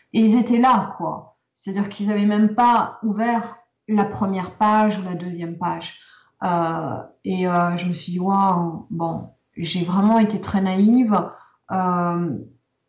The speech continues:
bon, tant pis. » Et puis, par une espèce de hasard,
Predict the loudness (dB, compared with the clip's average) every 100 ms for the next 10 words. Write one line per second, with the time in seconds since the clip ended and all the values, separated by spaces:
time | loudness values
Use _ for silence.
0 | -8 -4 -4 -4 -6 -6 -6 -6 -2 -2
1 | 2 2 2 0 -4 -16 _ _ _ _
2 | _ _ _ -20 -20 _ 2 4 4 2
3 | -2 0 2 2 2 4 4 4 2 -4